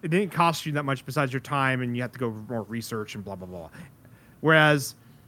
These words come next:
if that footprint is incorrect,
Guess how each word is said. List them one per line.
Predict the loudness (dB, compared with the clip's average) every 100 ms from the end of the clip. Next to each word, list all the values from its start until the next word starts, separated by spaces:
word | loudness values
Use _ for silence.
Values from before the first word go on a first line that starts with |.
| -20 -20 -20 -20 -4
if | 2 2 4
that | 4 4
footprint | 4 4 4 4 4
is | 4 -2
incorrect, | -2 -2 2 2 0 -6